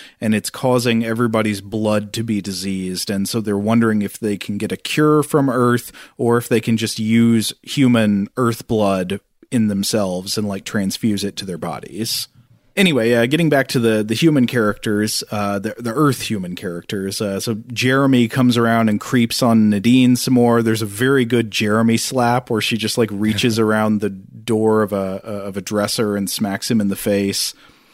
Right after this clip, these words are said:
And then, uh, Nadine goes swimming in the pool at the house. It's a very nice house while, while Jeremy cleans the pool with a net. And then we get to the Dick Miller scene. Dick,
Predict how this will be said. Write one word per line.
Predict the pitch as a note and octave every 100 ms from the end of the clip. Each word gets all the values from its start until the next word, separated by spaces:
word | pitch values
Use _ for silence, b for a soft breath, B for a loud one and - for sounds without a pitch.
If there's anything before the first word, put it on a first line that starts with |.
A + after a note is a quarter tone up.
| b b b b -
And | G#2+ G#2+ G#2+ A2+
then, | A#2 A#2
uh, | A2 G#2
Nadine | G#2+ A#2 A#2+ C#3+ C#3
goes | A#2 A2+
swimming | - D#3+ F3 E3 C#3+
in | B2
the |
pool | A#2 - A3 G#3+ E3 B2
at | -
the |
house. | F#2+ F#2 A#2
It's | B3 A3+
a |
very | - C#4
nice | E3 G2+ -
house | D3 D#2+ A2+
while, | A#2+ G2+ G2
while | - G#2+ G#2
Jeremy | A2+ A#2 A#2 A2
cleans | - A#2+ A#2 A#2
the | A2
pool | A#2+ A#2+ G#2+
with | G#2
a |
net. | F#2+ A2 A#2 G2 - B B
And | C3 D3
then | A#3+
we | A3
get | E3
to | -
the | C#3
Dick | A#2+ A#2+ -
Miller | A2+ G#2+ F#2
scene. | - E2+ D#2+ F2+
Dick, | A#2+ -